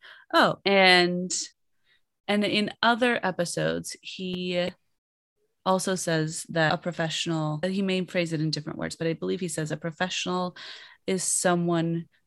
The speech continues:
who makes work that means something, which again, I'm, I'm disagreeing with his professional. I would say that's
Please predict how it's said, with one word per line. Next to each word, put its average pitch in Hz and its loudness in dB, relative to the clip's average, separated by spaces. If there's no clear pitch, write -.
who 180 -2
makes 156 -2
work 151 -4
that 151 -4
means 185 0
something, - -4
which 180 -2
again, 151 2
I'm, 147 2
I'm 165 2
disagreeing 156 -2
with 165 -2
his 156 -4
professional. 165 -2
I 143 -2
would 147 -4
say 160 -6
that's - -6